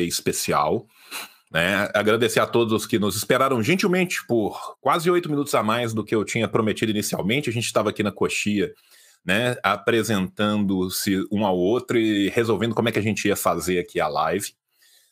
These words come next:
né? Quero agradecer demais a cada um dos presentes aqui hoje,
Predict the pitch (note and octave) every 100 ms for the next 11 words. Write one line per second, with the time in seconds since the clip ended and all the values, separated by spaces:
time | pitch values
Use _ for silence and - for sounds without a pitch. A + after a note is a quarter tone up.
0 | _ D#2+ F2 A2 _ _ _ - A2 A#2+
1 | C3+ C3+ A#2 A#2 A#2+ B2 B2+ - - B2
2 | - A#2 G#2+ G#2 D#3+ D#3+ A#2+ B2 C3+ C#3+
3 | A2 A2 - - _ _ C#3 G3+ G#3 D#3
4 | E3+ D3+ B2 C3+ C#3+ A2 - G#2+ F#2+ G2
5 | F#2+ F#2+ F2 F2 E2 F#2 G2+ F#2+